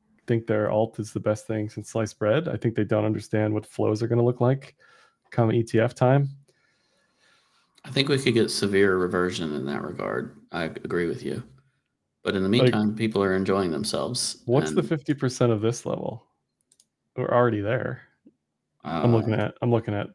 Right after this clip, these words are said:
Speaker 1: uh, this high and this low here, which is, what, oh five something?
Speaker 2: Yeah, I don't know.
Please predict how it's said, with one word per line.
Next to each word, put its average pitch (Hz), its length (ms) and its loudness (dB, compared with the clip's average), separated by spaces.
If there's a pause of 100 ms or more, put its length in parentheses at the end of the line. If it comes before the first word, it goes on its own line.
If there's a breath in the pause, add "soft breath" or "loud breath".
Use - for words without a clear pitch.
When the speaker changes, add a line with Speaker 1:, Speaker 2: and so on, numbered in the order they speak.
Speaker 1:
uh, - 380 -4
this 107 240 -6
high 101 300 -4
and 101 120 -6
this 107 180 -8
low 110 240 -2
here, 131 300 0 (320)
which - 200 -4
is, - 340 -8
what, - 180 -4
oh 110 120 -2
five 107 340 -2
something? 123 340 -2 (960 soft breath)
Speaker 2:
Yeah, 82 200 -6
I 80 40 -6
don't 82 180 -6
know. 92 180 -8